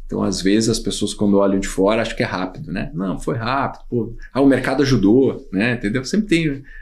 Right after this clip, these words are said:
o, as, as frases lá que tiram o mérito, né, daquela empresa ou daquele grupo de profissionais que atingiu alguma coisa. E eu acho que isso as pessoas falam um pouco, sabe? As pessoas,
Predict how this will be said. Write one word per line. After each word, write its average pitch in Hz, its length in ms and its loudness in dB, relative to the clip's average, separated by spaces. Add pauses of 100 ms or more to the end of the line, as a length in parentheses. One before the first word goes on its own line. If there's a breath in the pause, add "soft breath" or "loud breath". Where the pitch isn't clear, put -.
(160 loud breath)
o, 101 120 0
as, 90 640 -2
as 95 200 -2
frases 107 500 0
lá 98 220 2
que 107 460 4
tiram 113 340 2
o 110 40 4
mérito, 104 520 4
né, 92 180 4
daquela 92 360 2
empresa 90 480 2
ou 87 60 -2
daquele 90 300 0
grupo 95 300 2
de 92 80 -2
profissionais 95 560 0
que - 80 -4
atingiu 98 360 -2
alguma 98 240 -2
coisa. 85 340 -4 (580 soft breath)
E 87 460 4
eu 87 120 6
acho 92 180 -2
que 104 100 0
isso - 140 -2
as 110 60 -6
pessoas 104 340 -2
falam 107 220 2
um 107 100 2
pouco, 98 300 2
sabe? 101 280 -2
As 87 100 -4
pessoas, - 460 -6